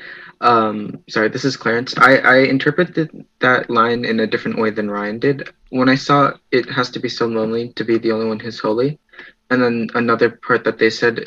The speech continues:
um, in their opinion, they don't think that you deserve a point of view. It's like, uh, Montag is saying that the government is kind of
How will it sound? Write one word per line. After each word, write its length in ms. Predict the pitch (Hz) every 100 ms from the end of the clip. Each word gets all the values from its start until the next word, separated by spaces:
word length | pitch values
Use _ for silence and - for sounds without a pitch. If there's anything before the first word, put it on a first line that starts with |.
| -
um, 400 | 113 107 104 - _ _ - - -
in 200 | - 131
their 240 | 127 123 127
opinion, 460 | - 139 139 147
they 100 | 120
don't 240 | 113 123 123
think 260 | 120 117
that 280 | 113 101 -
you 380 | - - 120 117
deserve 380 | 113 110 113 101
a 60 | 104
point 280 | 117 107
of 100 | 104
view. 300 | 113 113 135 _ - - - - -
It's 240 | 131 -
like, 260 | 143 135 - - -
uh, 200 | 123 113
Montag 600 | 113 120 123 131 120 -
is 280 | - - -
saying 260 | 113 113
that 120 | 113 107
the 80 |
government 560 | 110 113 120 120 113 -
is 300 | 113 107 -
kind 260 | - 123 117
of 180 | 110